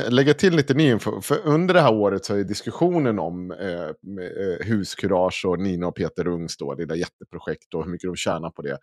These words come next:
varit en stor grej. Men framförallt har ju Peter Ung återkommande, inte bara nu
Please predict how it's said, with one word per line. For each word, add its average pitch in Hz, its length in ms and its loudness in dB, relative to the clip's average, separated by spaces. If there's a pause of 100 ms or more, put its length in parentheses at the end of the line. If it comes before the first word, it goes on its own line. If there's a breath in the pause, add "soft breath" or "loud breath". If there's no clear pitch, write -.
(400 loud breath)
varit 95 240 0
en 87 80 -6
stor 87 220 -6
grej. 76 160 -2
Men 113 200 -2 (760)
framförallt 160 800 4
har 110 80 4
ju 101 60 4
Peter 123 440 2
Ung 95 180 0 (120)
återkommande, 117 1300 4 (840 soft breath)
inte 131 160 2
bara 196 180 8
nu 131 440 4